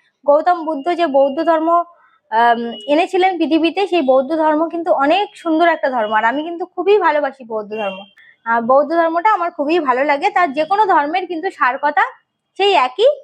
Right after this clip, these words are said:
আর যে কোনো ধর্ম পৃথিবীতে আসে কিন্তু মানুষকে ভালোভাবে বাঁচার জন্যে, মানুষের মধ্যে অন্যায়, রাগ, ঘৃণা, ক্রোধ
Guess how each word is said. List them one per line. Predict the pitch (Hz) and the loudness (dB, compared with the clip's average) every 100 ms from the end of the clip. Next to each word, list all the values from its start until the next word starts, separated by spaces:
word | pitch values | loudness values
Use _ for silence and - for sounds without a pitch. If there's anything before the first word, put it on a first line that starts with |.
| _ _ _ | _ _ _
আর | - 220 226 240 240 | 0 2 2 -2 -2
যে | 302 | 0
কোনো | 381 403 | 2 2
ধর্ম | 320 285 349 | 2 2 -2
পৃথিবীতে | 320 311 320 370 | -2 -2 -2 0
আসে | 339 277 392 | 0 0 -8
কিন্তু | 349 302 330 | -8 -6 -2
মানুষকে | 262 269 349 | -2 -2 -6
ভালোভাবে | 294 233 247 294 302 | -2 0 0 2 2
বাঁচার | 302 226 262 269 | 2 0 -2 -6
জন্যে, | 285 285 359 | -4 0 0
মানুষের | 359 247 254 311 302 - - - | 0 -4 -2 -2 -2 -8 -20 -2
মধ্যে | 277 262 330 | -2 2 2
অন্যায়, | 277 254 262 285 294 311 269 | 2 0 0 0 0 -2 0
রাগ, | 247 247 285 254 | 2 2 0 -6
ঘৃণা, | 262 254 262 294 311 - - | -8 -4 0 0 -2 -12 -12
ক্রোধ | - 294 311 | 2 4 4